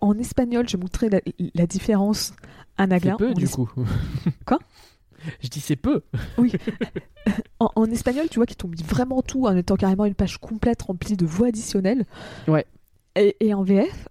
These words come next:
Speaker 1: ben, on a les cinq voix pour les Rangers du... euh, les quatre voix pour les Rangers du risque. Non, cinq. Les cinq voix pour
Speaker 2: Oui,
Speaker 1: les
Speaker 2: cinq,
Speaker 1: Rangers
Speaker 2: du
Speaker 1: du
Speaker 2: coup,
Speaker 1: risque.
Speaker 2: oui, je comprenais pas.
Speaker 1: <laughs> Les cinq voix pour le Ranger du risque et Ellie, donc, euh, l'humaine à côté.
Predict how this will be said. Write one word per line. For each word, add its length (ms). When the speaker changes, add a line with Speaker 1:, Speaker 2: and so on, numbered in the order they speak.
Speaker 1:
ben, 140
on 220
a 180
les 340
cinq 320
voix 160
pour 160
les 60
Rangers 320
du... 120
euh, 240
les 80
quatre 180
voix 100
pour 140
les 60
Rangers 280
du 100
risque. 380
Non, 80
cinq. 220
Les 60
cinq 200
voix 100
pour 100
Speaker 2:
Oui, 60
Speaker 1:
les 60
Speaker 2:
cinq, 160
Speaker 1:
Rangers 60
Speaker 2:
du 60
Speaker 1:
du 60
Speaker 2:
coup, 60
Speaker 1:
risque. 60
Speaker 2:
oui, 240
je 40
comprenais 240
pas. 100
Speaker 1:
<laughs> 340
Les 60
cinq 220
voix 120
pour 120
le 60
Ranger 220
du 80
risque 320
et 240
Ellie, 340
donc, 180
euh, 40
l'humaine 340
à 80
côté. 260